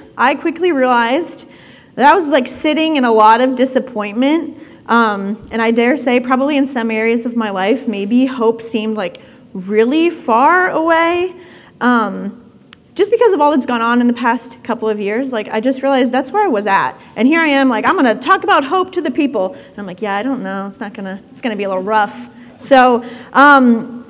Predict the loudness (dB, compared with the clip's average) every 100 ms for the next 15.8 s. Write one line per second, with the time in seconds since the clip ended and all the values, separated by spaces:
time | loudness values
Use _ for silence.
0 | -18 -6 0 2 2 2 0 0 0 0
1 | 2 0 2 2 2 0 2 4 2 2
2 | -2 0 4 4 4 0 0 2 2 2
3 | 2 2 0 0 0 -2 -2 -6 -2 -2
4 | 2 2 2 2 2 2 0 -4 -4 -8
5 | -6 -4 -4 -6 -12 -20 -6 0 0 -2
6 | 0 2 2 -4 -4 -4 0 2 2 2
7 | -2 -6 -8 -6 -6 -10 -8 -6 -6 -8
8 | -8 -6 -6 -4 -4 -6 -6 -6 -6 -18
9 | -20 -16 -4 -4 2 2 4 0 -2 -6
10 | -8 -12 -12 -10 -10 -10 -10 -10 -14 _
11 | _ _ _ _ _ _ _ _ -20 -20
12 | -20 _ 0 4 6 6 6 6 4 4
13 | 2 0 0 -2 -4 -6 -6 -8 -6 -8
14 | -10 -6 -4 -4 -6 -8 -8 -10 -10 -10
15 | -10 -10 -10 -8 -8 -8 -14